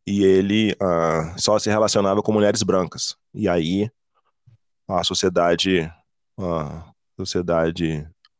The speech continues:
como é que se diz? Ah, nossa senhora, esqueci.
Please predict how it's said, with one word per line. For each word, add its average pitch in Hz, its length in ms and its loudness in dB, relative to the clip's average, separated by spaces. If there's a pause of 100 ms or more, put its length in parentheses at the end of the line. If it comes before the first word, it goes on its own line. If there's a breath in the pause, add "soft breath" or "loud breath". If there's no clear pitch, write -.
como 90 80 -8
é 92 60 -8
que - 40 -10
se - 100 -10
diz? 85 340 -6 (960 loud breath)
Ah, 90 340 -2 (1900 loud breath)
nossa 101 240 -2
senhora, 82 320 -2 (400)
esqueci. - 440 -2